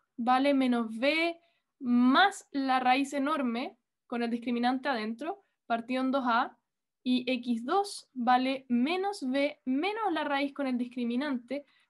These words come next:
partido en dos a, uno podía demostrar, y se los dejo de ejercicio, que se hacen X uno más X dos, en realidad sumar estas dos cosas, ustedes van a llegar que esto es equivalente a menos b partido en a. Y si lo dividen por dos, obtienen este resultado.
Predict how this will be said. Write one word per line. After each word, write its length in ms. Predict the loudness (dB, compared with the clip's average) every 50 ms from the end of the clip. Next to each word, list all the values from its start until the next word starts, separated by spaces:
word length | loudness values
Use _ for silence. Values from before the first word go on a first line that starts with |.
| _
partido 300 | -8 -8 -8 -4 -4 -2
en 80 | 0 0
dos 140 | 0 0 0
a, 220 | 0 -2 -2 -4 -8 _ _ _ _ _
uno 240 | -4 -2 -2 -2
podía 360 | -2 -2 -4 0 0 -2 0 0
demostrar, 580 | -2 -2 -2 -2 -4 -4 -2 -2 -2 -2 -2
y 60 | -8
se 100 | -6 -4
los 100 | -4 -4
dejo 220 | -4 -4 0 0 0
de 80 | 0
ejercicio, 540 | 0 -2 -4 -8 -6 -6 -6 -6 -4 -6 -6
que 120 | -4 -6 -6
se 120 | -4 -6
hacen 240 | -8 -6 -4 -6 -4
X 260 | -4 -4 -4 -2 -2
uno 300 | -2 -2 -2 -2 -4 -6 -6 _
más 360 | -2 0 2 0 0 -2 -4 _
X 380 | -6 -6 -4 -4 -4 -6 -4 -4
dos, 400 | -2 -2 -2 -2 -6 -16 _ _ _ _ _ _ _
en 180 | -4 -2 -2 0
realidad 340 | 0 0 2 2 0 0 -2
sumar 260 | -2 0 2 2 0
estas 220 | 0 -4 -4 -4
dos 140 | -4 -6 -6
cosas, 360 | _ -6 -4 -4 -4 -8 -8 _ _ _
ustedes 320 | _ -10 -8 -6 -6 -4 -4
van 100 | -2 -2
a 80 | 0
llegar 300 | -2 0 0 -2 -2 -2
que 100 | -2 -6
esto 200 | -6 -6 -6 -6
es 60 | -4 -4
equivalente 600 | -4 -4 -2 -2 0 0 0 -2 -2 0 0 0
a 60 | 0
menos 440 | 0 0 -2 -2 -2 -4 -4 -4 -2
b 140 | -2 -2
partido 400 | 0 -2 -4 -4 -2 -4 -4 -2
en 80 | -2 -4
a. 160 | -6 -8 _ _ _ _ _ _ _ _ _ _ _ _ _ _ _ _ _ _ _ _ _ _
Y 100 | -6 -4
si 160 | 0 0 -2 -2 -2 -10 _ _ _ _ _ _
lo 120 | 0 0
dividen 320 | 2 2 2 2 2 0 0
por 140 | -2 -2 0
dos, 240 | 0 -2 -2 -4 -10
obtienen 360 | -10 -8 -6 -6 -4 -4 -6
este 180 | -8 -10 -10 -12
resultado. 480 | -10 -10 -12 -12 -12 _ -20 -20 _